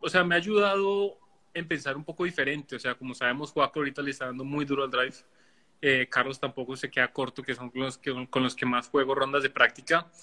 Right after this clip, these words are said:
Entonces yo, yo estoy ahí como diez, diez yardas atrás, ocho yardas atrás, entonces como que me, me,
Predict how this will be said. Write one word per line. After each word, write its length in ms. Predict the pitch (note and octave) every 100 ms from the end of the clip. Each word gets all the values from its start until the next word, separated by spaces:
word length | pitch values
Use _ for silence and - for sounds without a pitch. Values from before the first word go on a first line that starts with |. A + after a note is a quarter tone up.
| - - - _
Entonces 360 | D3+ C#3 C#3 D3
yo, 180 | D#3+ E3
yo 140 | D#3+ D3+
estoy 180 | -
ahí 140 | E3+ D#3+
como 260 | E3+ E3
diez, 760 | C3+ D#3 E3 E3 E3 D#3 - -
diez 220 | D3+ D#3
yardas 260 | E3 D#3+ D3+
atrás, 380 | C3+ D3 D3
ocho 200 | C#3 -
yardas 220 | D3+ D#3 D3+
atrás, 400 | D3 C#3 E3 F3+
entonces 380 | E3+ C#3+ C#3
como 200 | - E3
que 140 | D#3+ D#3+
me, 300 | D3 C3+ - -
me, 160 | C#3